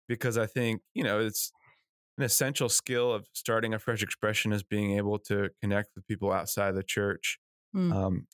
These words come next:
Speaker 1: and if you're fully engulfed in the church, like, you can teach yourself to step out
Speaker 2: Yeah.
Speaker 1: of the,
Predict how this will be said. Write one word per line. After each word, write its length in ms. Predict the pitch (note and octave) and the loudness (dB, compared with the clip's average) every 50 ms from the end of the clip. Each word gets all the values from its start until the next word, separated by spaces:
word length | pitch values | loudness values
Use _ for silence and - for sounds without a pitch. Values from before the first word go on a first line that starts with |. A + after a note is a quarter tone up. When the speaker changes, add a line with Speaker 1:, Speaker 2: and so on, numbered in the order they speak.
| _ | _
Speaker 1:
and 140 | - A#2+ A#2 | -2 -2 0
if 160 | B2+ B2 - | 0 -2 -2
you're 300 | - C3+ C3+ C3 B2+ A2+ G#2+ - _ _ - | -2 0 0 0 0 -2 -6 -10 _ _ -4
fully 560 | C#3 C3+ C3+ C3+ C#3 C3+ C3+ C3+ C3 - - _ _ _ - | -2 0 0 0 0 2 0 0 -2 -4 -6 _ _ _ -4
engulfed 640 | - A#2+ A#2 G#2+ A#2+ A2+ A2+ A#2+ B2 - - - - - | -2 -2 -2 0 0 0 0 0 -2 -4 -8 -10 -8 -4
in 260 | B2 A#2 A2+ A2+ A2+ | -2 0 0 2 2
the 100 | A2 A2+ | 0 0
church, 640 | A2+ - - C3+ B2+ C3 C3 - - - - - - - _ _ _ _ _ _ _ _ _ | -2 -2 -2 0 0 0 -2 -2 -2 -2 -2 -2 -4 -6 _ _ _ _ _ _ _ _ _
like, 180 | - A2 A2 - | -4 -4 -2 -2
you 80 | D#3 E3 | -2 -2
can 220 | D#3+ D3 B2 G#2+ | 0 0 -2 0
teach 260 | - - B2+ B2 - | 0 0 0 0 0
yourself 400 | C3+ B2+ - - C#3 C3+ C#3+ C#3 - | 0 0 0 0 0 0 -2 -2 -2
to 220 | - C#3+ C3+ C3 A2+ - _ _ _ _ _ - | -2 -2 -2 -2 -4 -8 _ _ _ _ _ -2
step 340 | - - - C#3+ C3+ C3+ - | -2 -2 0 -2 -4 -2 0
out 260 | C#3 C#3 D3+ D#3 - - _ _ _ _ _ - | 0 0 0 0 -2 -6 _ _ _ _ _ -2
Speaker 2:
Yeah. 220 | F#3+ F3+ E3+ E3 D#3 | 0 2 2 2 0
Speaker 1:
of 120 | D3 B2+ | 0 0
the, 160 | C3 C#3+ C#3 | 0 0 0